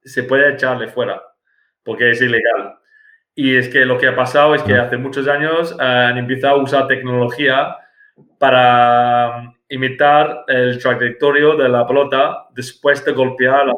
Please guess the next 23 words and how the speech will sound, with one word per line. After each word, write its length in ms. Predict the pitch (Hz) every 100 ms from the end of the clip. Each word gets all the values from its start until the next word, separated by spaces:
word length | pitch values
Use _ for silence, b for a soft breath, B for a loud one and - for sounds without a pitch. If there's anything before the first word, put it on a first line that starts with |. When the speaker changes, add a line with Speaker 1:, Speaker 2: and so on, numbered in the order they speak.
| -
Speaker 1:
piernas 340 | 127 127 139
de 60 | 123
un 100 | 113
jugador. 540 | - 110 110 107 - b b b b b
Entonces, 880 | 123 123 123 123 139 135 131 127 -
es 140 | - 127
que 280 | 131 123 120
si 400 | 120 127 123 -
tú, 100 | 151
eh, 40 | 147 131 127 127 131 117
eh, 380 | 127 123 123 120
si 120 | 117
el 220 | 123 123 131
árbitro 360 | 135 147 151
no 80 | 147
está 180 | 147 151
muy 120 | 151
seguro, 680 | 147 156 160 160 165 - b b b b b
se 200 | - 123
puede 280 | 127 143
pedir 560 | 147 143 143 151 135 -
el 120 | 131
repetición 920 | 123 123 123 127 135 156 156 - -